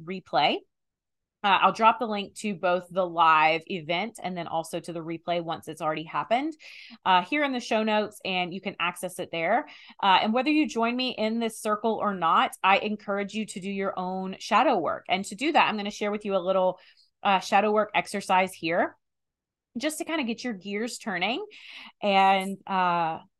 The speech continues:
yeah, I'd love to hear your experience with this. So let's wrap up with an intro to shadow work.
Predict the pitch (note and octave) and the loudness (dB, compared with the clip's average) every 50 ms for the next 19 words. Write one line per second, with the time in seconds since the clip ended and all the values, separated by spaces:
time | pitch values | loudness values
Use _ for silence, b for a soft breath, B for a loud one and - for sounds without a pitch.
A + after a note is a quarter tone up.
0 | _ - B3+ D#4 B3 - - - F3+ F3 G#3 A#3+ A#3 - A#3+ A3 - A3+ A3+ A3 | _ -2 0 0 0 0 0 -4 -2 0 0 0 0 -2 -6 -6 -2 0 2 2
1 | A3 A3 G#3 G3+ G3 - - - G#3+ A3 B3+ D4+ A#3+ - - - C#3+ - - A2 | 2 2 0 -2 -4 -8 -8 -6 -4 -2 0 0 0 -2 -4 -8 -10 -8 -6 -6
2 | - - - - - G3+ F3+ E3+ - - - - - - F#4+ E4 - G3 F3 E3+ | -6 -6 -2 2 4 6 6 6 6 6 6 6 6 6 6 6 8 8 6 6
3 | F3 - - _ B B B B G#3 B G3+ G#3+ G#3+ G3 - G#3 G3+ - - G3+ | 6 4 -2 _ B B B B -10 B 2 2 2 2 2 -2 -4 -4 -4 -4
4 | G#3+ G3+ - A3 G3 F#3+ - F#3+ - - E3+ D#3+ E3+ D#3+ D3+ C3 - - | -4 -2 0 -2 -2 -2 -4 -8 -2 0 2 4 4 4 2 0 -4 -6